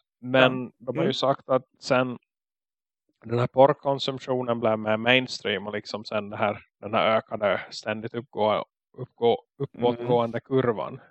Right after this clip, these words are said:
Speaker 1: av porrkonsumtion vad gäller kvantitet, så säger de till exempel att den här pressen på att, eh, det är två saker, den här pressen på att ha analsex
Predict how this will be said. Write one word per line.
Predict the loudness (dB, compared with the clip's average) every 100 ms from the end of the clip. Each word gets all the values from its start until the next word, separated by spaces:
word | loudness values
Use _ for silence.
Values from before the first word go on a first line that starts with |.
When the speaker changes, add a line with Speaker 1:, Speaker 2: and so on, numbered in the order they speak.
| _
Speaker 1:
av | -4 -4
porrkonsumtion | -2 -2 -2 -6 -14 -12 -16 -8 -2 -2 -4 -14 _ -20 -20 -18 -4
vad | -2
gäller | 0 -2
kvantitet, | 0 -2 0 -6 -4 -2 -2 _ -18 -16 -14 -16 -16 -20 _ _
så | -4
säger | 4 6 6
de | 2
till | 0 0
exempel | 2 -4 -2 0
att | 2 0 -6 -8
den | -4
här | -2
pressen | -2 2 2 2 -2 -2 0
på | -2
att, | -2 -4 _ _ _ _ -10 0
eh, | 2 4 2 0
det | -4 -2 -2
är |
två | 2 2 2
saker, | 0 -4
den | -4
här | -4
pressen | 2 0 2 -2
på | 0 -2
att | -2
ha | -6
analsex | -4 0 4 4 2 -4 -4 -6 -10